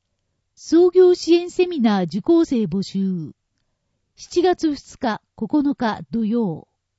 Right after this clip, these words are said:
十六、子育て世代に伝えたい。親とのこれからについて。今日から備えるダブルケア。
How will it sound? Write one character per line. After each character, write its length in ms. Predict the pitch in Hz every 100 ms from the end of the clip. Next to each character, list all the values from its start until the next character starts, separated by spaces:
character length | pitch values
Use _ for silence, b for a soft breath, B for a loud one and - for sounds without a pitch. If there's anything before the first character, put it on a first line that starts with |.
| _ _ _ _ _ _ _ _ _ _ _
十 220 | - 277 285
六、 420 | 269 - 208 - _ _ _ _ _ _ _
子 120 | 277
育 280 | 269 370 370
て 120 | 381
世 160 | 349 381
代 200 | 330 294
に 140 | 294
伝 300 | - - 233
え 60 | 240
た 180 | 226 208
い。 180 | 160 208 _ _ _ _ -
親 240 | 262 370
と 120 | 359
の 120 | 247
こ 140 | - 262
れ 120 | 302
か 120 | 330
ら 100 | 302
に 160 | 226 220
つ 140 | -
い 120 | 220 -
て。 240 | 160 - _ _ _ _ _ _ _ _ _
今 220 | 359 381
日 40 |
か 100 | 339
ら 140 | 262 226
備 340 | - 233 285
え 40 | 277
る 160 | 196
ダ 120 | 190
ブ 100 | 196
ル 140 | 208 269
ケ 240 | 247 214
ア。 160 | 165